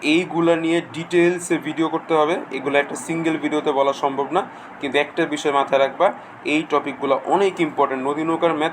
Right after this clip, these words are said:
পরীক্ষায় আসবে, যদি ভেক্টর থেকে একটা কোয়েশ্চেন আসতে বলে, আমি লিখে দিচ্ছি এখানে, টপ মোস্ট ইম্পর্টেন্ট টপিক। যদি ভেক্টর থেকে একটা কোয়েশ্চেন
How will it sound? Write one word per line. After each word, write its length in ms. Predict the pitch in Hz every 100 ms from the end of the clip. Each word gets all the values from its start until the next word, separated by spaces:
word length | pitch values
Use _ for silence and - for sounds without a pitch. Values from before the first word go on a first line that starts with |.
| -
পরীক্ষায় 340 | 147 143 151
আসবে, 360 | 135 147 131 127
যদি 220 | 131 156
ভেক্টর 260 | 165 160 160
থেকে 240 | - 151
একটা 420 | 151 175 - -
কোয়েশ্চেন 320 | 180 170 170 151
আসতে 220 | - 143
বলে, 200 | 139 175 - - - -
আমি 160 | 131 135
লিখে 260 | 143 151
দিচ্ছি 260 | 139 139 135
এখানে, 300 | 135 131 143 - - - - - - - - -
টপ 400 | 151 151 156 160 - - - -
মোস্ট 800 | 135 135 147 165 - - - - - - - - - - - - - -
ইম্পর্টেন্ট 720 | 160 160 - 143 143 139 131
টপিক। 280 | 131 127 123 - - 127
যদি 260 | 143 175
ভেক্টর 360 | 156 147 - 165 -
থেকে 300 | 156 - 151
একটা 360 | - 175 - 190
কোয়েশ্চেন 400 | 185 170 - 170